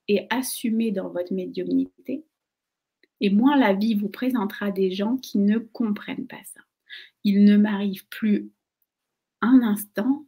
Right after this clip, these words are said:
au début, que moi, j'étais pas assumée, que je vivais mal ça, que je ne comprenais pas et tout. J'étais avec, je, je me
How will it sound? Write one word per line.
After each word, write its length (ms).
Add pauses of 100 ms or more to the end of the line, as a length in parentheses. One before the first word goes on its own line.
au 140
début, 600
que 60
moi, 240
j'étais 300
pas 180
assumée, 420
que 80
je 80
vivais 320
mal 300
ça, 240
que 100
je 60
ne 100
comprenais 640
pas 160
et 100
tout. 300 (420)
J'étais 440
avec, 420
je, 260
je 140
me 460